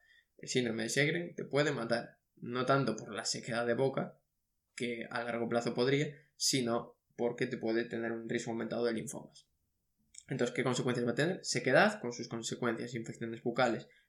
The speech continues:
queratitis, conjuntivitis y aumento de riesgo de linfomas. ¿Cómo se diagnostica un síndrome de Sjögren?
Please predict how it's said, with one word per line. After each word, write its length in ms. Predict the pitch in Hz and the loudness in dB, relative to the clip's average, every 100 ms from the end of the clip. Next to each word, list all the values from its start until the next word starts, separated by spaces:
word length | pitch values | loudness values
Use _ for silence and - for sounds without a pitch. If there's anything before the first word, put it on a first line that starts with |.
| - | 0
queratitis, 420 | 113 110 120 117 | 2 2 2 0
conjuntivitis 760 | 117 123 131 156 196 202 - - | -2 -6 -2 -2 0 -2 -4 -2
y 160 | 147 185 | 0 0
aumento 400 | - 117 127 120 | 0 -2 0 2
de 60 | |
riesgo 300 | 117 120 - | 2 0 0
de 80 | - | -2
linfomas. 560 | 107 113 - - - - - - - _ _ | -2 -6 -8 -8 -12 -12 -12 -12 -18 _ _
¿Cómo 220 | - 196 | 2 2
se 100 | 190 | 4
diagnostica 400 | 175 165 165 170 | 2 0 -2 -2
un 80 | 156 | -2
síndrome 360 | 160 156 151 143 | -4 -2 -2 -2
de 80 | 139 | -2
Sjögren? 420 | - 135 - | 0 -2 -2